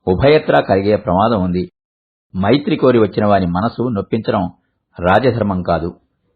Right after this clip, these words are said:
హనుమంతుని మైత్రీ ధర్మం వినగానే సుగ్రీవుడు కొంచెం చలించాడు.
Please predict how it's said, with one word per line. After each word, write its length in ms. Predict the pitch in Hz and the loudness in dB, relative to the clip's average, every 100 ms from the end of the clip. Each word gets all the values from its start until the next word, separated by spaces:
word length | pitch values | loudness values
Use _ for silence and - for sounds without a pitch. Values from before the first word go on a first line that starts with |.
| _ _ _ _ _ - | _ _ _ _ _ -2
హనుమంతుని 600 | 104 143 135 127 104 - _ _ 90 | 0 0 0 -2 -4 -6 _ _ -2
మైత్రీ 340 | 104 120 135 107 | -2 -2 -4 -4
ధర్మం 320 | 104 101 90 | -4 -4 -4
వినగానే 420 | 90 95 101 139 - _ _ _ _ - | -2 0 0 -2 -6 _ _ _ _ -4
సుగ్రీవుడు 480 | 104 104 127 101 104 - | -4 2 2 2 0 -2
కొంచెం 360 | 90 90 85 - - | -6 -4 -6 -8 -4
చలించాడు. 480 | 101 113 - 87 87 | -2 -2 0 -2 -2